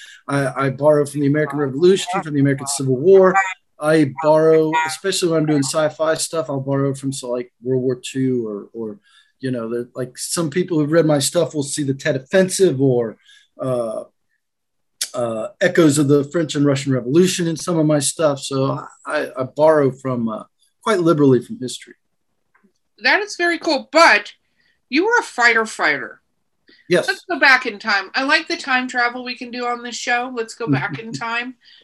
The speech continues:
Speaker 2: You were
Speaker 1: Yes.
Speaker 2: a firefighter. So
Speaker 1: Yeah.
Speaker 2: how did you go from firefighter to epic writing huge, gigantic books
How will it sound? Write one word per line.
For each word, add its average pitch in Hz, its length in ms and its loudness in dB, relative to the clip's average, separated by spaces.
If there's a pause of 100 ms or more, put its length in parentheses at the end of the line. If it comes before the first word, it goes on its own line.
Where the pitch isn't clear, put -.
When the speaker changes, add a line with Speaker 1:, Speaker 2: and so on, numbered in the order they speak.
(120)
Speaker 2:
You - 160 2
were - 80 0
Speaker 1:
Yes. 440 140 0 (120)
Speaker 2:
a 247 40 2
firefighter. 185 800 -2
So - 260 -8
Speaker 1:
Yeah. 269 220 0 (500)
Speaker 2:
how 330 240 2
did 415 200 -4
you 370 180 0
go 262 280 -2
from 226 320 -12
firefighter 247 840 -2
to 233 260 -10
epic 254 360 -2
writing 247 440 0
huge, 262 560 -6
gigantic 240 840 -2
books 214 340 -8